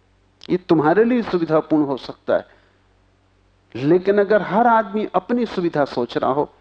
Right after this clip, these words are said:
तो अंतिम परिणाम यह होगा कि सभी की सुविधा नष्ट हो जाएगी। तुम कह सकते हो कि मुझे जल्दी पहुंचना है,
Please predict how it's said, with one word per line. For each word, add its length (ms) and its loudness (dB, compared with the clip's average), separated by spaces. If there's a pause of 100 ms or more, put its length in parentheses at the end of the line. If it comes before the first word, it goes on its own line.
(580)
तो 60 -4
अंतिम 380 2
परिणाम 460 -2
यह 120 -2
होगा 240 -2
कि 160 -12
सभी 340 -4
की 180 -6 (280)
सुविधा 380 -6
नष्ट 280 -8
हो 80 -6
जाएगी। 420 -6 (2750)
तुम 180 0
कह 200 0
सकते 300 -2
हो 120 2
कि 120 -4
मुझे 240 -2
जल्दी 320 -2
पहुंचना 360 -6
है, 140 -18